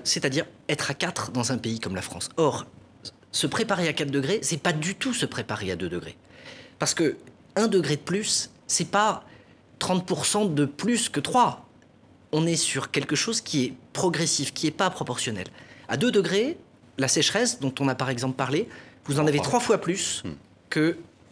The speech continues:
Speaker 1: quand on est sur des températures classiques. Mais à quatre, vous en avez cinq fois plus. L'enneigement,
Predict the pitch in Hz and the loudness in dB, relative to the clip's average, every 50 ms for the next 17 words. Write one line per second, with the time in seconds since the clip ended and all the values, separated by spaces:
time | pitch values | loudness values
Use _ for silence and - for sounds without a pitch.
0 | - - - - 156 147 - 151 147 151 143 - 151 143 135 131 135 127 147 123 | -20 -10 -6 -4 -4 -2 0 0 0 2 2 0 0 0 0 0 -2 -2 -2 -2
1 | 127 - - 131 - - 127 - - 127 - - - 135 151 160 - - 247 233 | -4 -4 -6 -6 -6 -4 -2 -2 -2 -2 -4 -4 -2 -2 -2 0 0 0 0 0
2 | - - - - - 147 147 151 151 139 143 139 - - - 160 151 - - 127 | -2 -6 -10 -8 -4 -2 0 0 2 2 2 2 2 0 0 0 -2 -2 -4 -8
3 | 117 - 113 107 - - - - - - - 165 170 180 180 180 170 175 208 240 | -8 -6 -8 -8 -6 -8 -8 -10 -14 -6 -2 0 2 4 4 2 2 2 2 2
4 | 277 - | 2 0